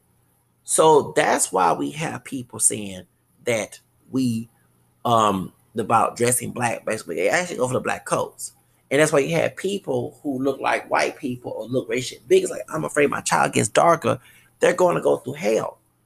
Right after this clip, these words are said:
in this racist country." At least it look close to white. You know what I'm saying? Or look a little bit. If they do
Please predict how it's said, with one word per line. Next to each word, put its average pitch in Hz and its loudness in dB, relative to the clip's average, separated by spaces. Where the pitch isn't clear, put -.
in 135 -4
this 135 -2
racist - -6
country." 117 -8
At 127 -6
least 196 -4
it 123 -2
look 151 -2
close 147 0
to 87 -4
white. 90 0
You 147 4
know 160 8
what 160 4
I'm - 2
saying? 143 2
Or 76 -2
look 147 -2
a - -2
little 143 0
bit. 95 0
If - -6
they 110 -8
do 139 -4